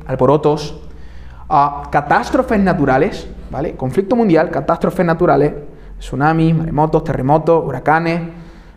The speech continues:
ah, tornados, persecución y apostasía. Estas cuatro cosas. Jesús no solo dijo que esto serían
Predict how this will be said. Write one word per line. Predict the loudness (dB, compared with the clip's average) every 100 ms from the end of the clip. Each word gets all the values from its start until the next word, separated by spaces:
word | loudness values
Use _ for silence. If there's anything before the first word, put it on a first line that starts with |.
| -10
ah, | -6 -6 -8 -6
tornados, | 0 2 2 2 0 -4 -10 -16 -20 -20 -20 -20 -20 -20 0
persecución | 0 2 2 2 2 0
y |
apostasía. | 0 2 0 2 -2 -4 -10
Estas | -2 0
cuatro | 2 0 0
cosas. | -2 -4 -2
Jesús | 0 4 4
no | 4
solo | 2 2
dijo | 4 2 2
que | 2 2 2
esto | 2 2 0 -2 -12 -16 -14
serían | -2 0 2 2 2